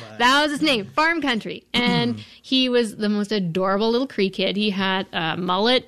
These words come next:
Speaker 2: and, uh, sometimes he'd run around without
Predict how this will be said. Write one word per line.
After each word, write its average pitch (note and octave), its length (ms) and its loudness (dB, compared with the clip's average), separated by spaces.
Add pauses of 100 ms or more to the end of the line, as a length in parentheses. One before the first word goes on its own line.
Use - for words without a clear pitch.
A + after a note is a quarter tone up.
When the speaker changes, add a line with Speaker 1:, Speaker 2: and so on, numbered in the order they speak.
(140)
Speaker 2:
and, G3 540 0 (340)
uh, - 120 -12 (220)
sometimes G#3 420 0
he'd F3 160 0
run F3+ 200 0
around G#3+ 240 2
without A#3 280 0